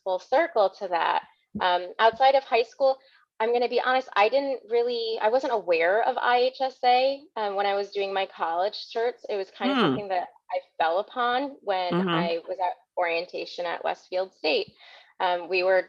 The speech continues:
Speaker 1: going through a lot of the, they were talking about the clubs that they had, and they mentioned that they had a riding club. And I was like, "Oh, okay, that's really cool. I would love to get into that." Um,
Speaker 2: Mm-hmm.
Speaker 1: at the time, Western hadn't made its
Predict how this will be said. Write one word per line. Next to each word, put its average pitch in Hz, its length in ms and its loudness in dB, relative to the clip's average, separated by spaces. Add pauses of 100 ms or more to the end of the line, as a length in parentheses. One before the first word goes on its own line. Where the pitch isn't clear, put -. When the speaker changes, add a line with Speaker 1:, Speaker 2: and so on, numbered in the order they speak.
Speaker 1:
going 180 220 2
through 175 360 -6
a 170 80 0
lot 170 180 0
of 165 160 -2
the, 165 340 0
they 185 80 4
were 175 80 2
talking 185 200 -6
about 170 120 -4
the 180 80 -10
clubs 202 440 4
that 175 120 -10
they 165 120 -6
had, - 500 -2
and 170 440 0
they 165 100 -2
mentioned 160 320 -6
that 175 120 -6
they - 140 -2
had 180 220 -2
a 190 60 -2
riding 277 420 2
club. - 200 -2
And - 80 -14
I - 20 -18
was - 120 -20
like, - 140 -14
"Oh, 349 280 2
okay, 214 280 0
that's 233 320 -4
really 185 300 -2
cool. - 160 2
I 175 160 4
would 202 120 -2
love 226 300 0
to 311 120 -10
get 202 180 0
into 165 320 -8
that." 160 300 2 (480)
Um, 185 140 2
Speaker 2:
Mm-hmm. 170 40 2
Speaker 1:
at 202 140 4
the 233 80 2
time, 208 560 -2 (120)
Western 220 440 2
hadn't 208 340 -2
made 180 240 2
its - 400 -4